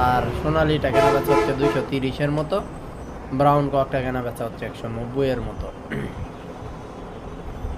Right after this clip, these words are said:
অনেকে কমেন্টসে রেটগুলো পাঠাইছেন, সেগুলো তুলে ধরবো ইনশাল্লাহ। আমরা যে রেটে বাচ্চা বিক্রি করব, সেই রেটটা আগে জানাই আপনাদেরকে। সোনালি নরমাল আঠারো টাকায়, ক্লাসিক উনিশ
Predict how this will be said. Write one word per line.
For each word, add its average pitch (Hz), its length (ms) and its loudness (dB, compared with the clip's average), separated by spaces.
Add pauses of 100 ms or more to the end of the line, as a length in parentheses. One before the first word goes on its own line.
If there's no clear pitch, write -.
অনেকে 143 300 0
কমেন্টসে 143 400 0
রেটগুলো 131 380 0
পাঠাইছেন, 123 520 -2
সেগুলো 110 400 -4
তুলে 113 200 -6
ধরবো 107 260 -4
ইনশাল্লাহ। 110 420 -6 (800)
আমরা 139 220 2
যে 151 120 2
রেটে 143 260 0
বাচ্চা 143 320 0
বিক্রি 151 360 -2
করব, 135 260 0
সেই 127 180 -6
রেটটা 120 280 -4
আগে 110 180 -2
জানাই 107 320 -4
আপনাদেরকে। 104 500 -6 (960)
সোনালি 165 360 2
নরমাল 160 540 6 (840)
আঠারো 170 400 6
টাকায়, 165 380 6 (120)
ক্লাসিক 151 540 6
উনিশ 156 320 2